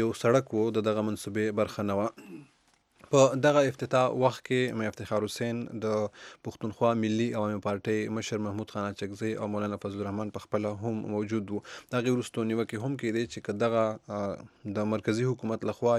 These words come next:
یو دوکه یا د دروغو سړک وي، نو بیا ولې دا د پښتنو د سیاسي ګوندونو یا د پښتنو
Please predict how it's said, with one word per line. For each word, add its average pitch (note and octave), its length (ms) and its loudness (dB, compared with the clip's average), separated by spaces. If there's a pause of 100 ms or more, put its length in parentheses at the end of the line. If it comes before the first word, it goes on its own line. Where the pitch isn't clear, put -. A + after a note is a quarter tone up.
یو G2+ 100 -2 (140)
دوکه G2+ 380 0
یا G#2+ 100 2
د G2+ 140 -2
دروغو G#2+ 260 0
سړک A2+ 380 -4
وي، C3 100 0 (400)
نو A2 140 2
بیا A#2+ 180 8
ولې B2 460 0
دا A2 80 8 (420)
د G#2 100 2 (140)
پښتنو A2 340 -2 (120)
د - 100 -8
سیاسي G#2 340 -4
ګوندونو A2 340 -2
یا G#2+ 100 -2
د - 100 -12
پښتنو A#2 340 -4